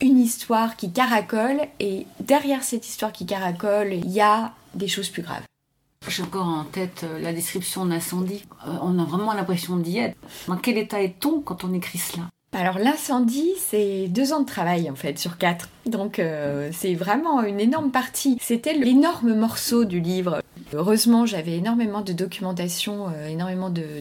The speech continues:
Speaker 1: de, de presse de l'époque. J'ai vraiment tout regardé, y compris, euh, la vie d'un sapeur-pompier en mille huit cent quatre-vingt-dix-sept, les, les traités de traitement des brûlés, la reconnaissance des corps, et cetera.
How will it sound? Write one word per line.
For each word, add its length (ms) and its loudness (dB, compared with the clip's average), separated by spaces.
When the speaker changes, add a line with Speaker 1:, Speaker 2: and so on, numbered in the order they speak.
Speaker 1:
de, 220 -6
de 100 -6
presse 420 -4
de 80 -4
l'époque. 640 -2
J'ai 120 -6
vraiment 340 -6
tout 160 -8
regardé, 360 -2
y 40 -6
compris, 480 -4
euh, 120 -2
la 160 2
vie 180 -2
d'un 200 -2
sapeur-pompier 800 -2
en 80 -2
mille 120 -4
huit 80 0
cent 160 -6
quatre-vingt-dix-sept, 640 -4
les, 80 0
les 180 -4
traités 340 -4
de 120 -8
traitement 360 -4
des 100 0
brûlés, 640 2
la 100 -2
reconnaissance 560 -4
des 140 -4
corps, 180 -4
et 80 -6
cetera. 240 -10